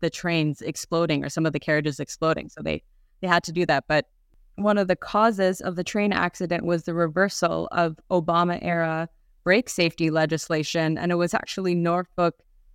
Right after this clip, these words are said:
Southern, the operator of this train, which had lobbied against that legislation to get it rolled back and reversed. So I wonder if you've seen a continued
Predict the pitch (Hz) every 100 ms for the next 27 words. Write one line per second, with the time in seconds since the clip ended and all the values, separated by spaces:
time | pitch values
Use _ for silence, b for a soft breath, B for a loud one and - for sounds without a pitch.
0 | _ - 208 233 190 170 170 160 - -
1 | 196 247 226 185 170 165 156 165 - -
2 | 175 170 165 170 165 147 160 180 240 220
3 | 170 160 160 - - 165 160 156 170 165
4 | - 165 - 160 165 160 156 165 160 156
5 | - 185 175 165 156 147 - 190 160 156
6 | - _ _ - _ - 208 233 269 311
7 | - 220 - 208 202 - 190 - 190 185
8 | 170